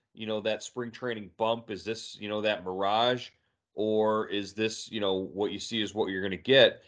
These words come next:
And everybody in the player development, uh, you know, department told Tito,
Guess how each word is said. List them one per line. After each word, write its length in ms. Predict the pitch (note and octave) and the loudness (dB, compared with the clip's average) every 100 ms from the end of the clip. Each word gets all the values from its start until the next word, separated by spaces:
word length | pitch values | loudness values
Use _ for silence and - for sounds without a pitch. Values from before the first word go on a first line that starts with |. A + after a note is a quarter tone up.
| - _ _ | -20 _ _
And 300 | - G2+ G2 F#2 | 2 4 4 4
everybody 480 | G#2+ A#2+ B2+ B2 | 4 6 6 6
in 60 | A#2+ | 4
the 80 | A#2 | 0
player 260 | A#2+ A#2+ | 2 2
development, 580 | G#2+ G2 A2+ C#3 A2+ G2+ - | 2 2 4 4 0 -6 -6
uh, 340 | G2 F#2+ F#2+ D#2+ - _ _ | -4 -2 -2 -4 -8 _ _
you 140 | F#2+ | -10
know, 240 | F#2+ E2+ - _ _ - | -8 -8 -10 _ _ -14
department 520 | G2 A2+ G#2+ G#2 G2+ - _ _ _ | -6 0 2 0 -8 -10 _ _ _
told 380 | - A#2 B2+ A2+ | -4 0 0 0
Tito, 500 | - D3 C3 F#2 A2+ | -4 2 4 4 0